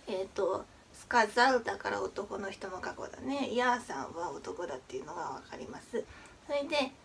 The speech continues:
次、点があって、首都って書いてあるね。首都は前回の授業でもまた出てきたように、英語で言うthatの意味です。I said that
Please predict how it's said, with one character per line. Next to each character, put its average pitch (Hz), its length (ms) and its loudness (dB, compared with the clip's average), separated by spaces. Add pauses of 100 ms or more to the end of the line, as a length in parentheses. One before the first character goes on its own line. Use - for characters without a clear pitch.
(300)
次、 247 400 2
点 277 300 0
が 269 140 4
あ - 20 2
っ 277 80 -2
て、 - 100 -4
首 - 220 -6
都 262 160 2
っ - 20 0
て - 180 -6
書 - 80 -6
い - 100 -8
て - 100 -12
あ - 100 -8
る - 80 -10
ね。 277 160 0
首 285 60 -6 (160)
都 302 80 -2 (200)
は 240 200 4
前 226 160 -4
回 214 240 -4
の 185 100 -6
授 - 160 -10
業 101 180 -6
で - 120 -8
も 87 280 -4 (200)
ま 87 100 -8
た 117 140 -6
出 175 100 -4
て - 140 -6
き - 80 -12
た - 160 -10
よ 175 220 2
う - 60 -4
に、 - 200 -6
英 214 160 0
語 214 160 -2
で 208 160 -4
言 196 160 -2
う - 20 -4
that 240 400 -2
の - 100 -8
意 202 40 -8
味 - 180 -12
で 165 80 -12
す。 - 100 -16 (800)
I 208 260 2
said 165 380 2 (280)
that 165 180 4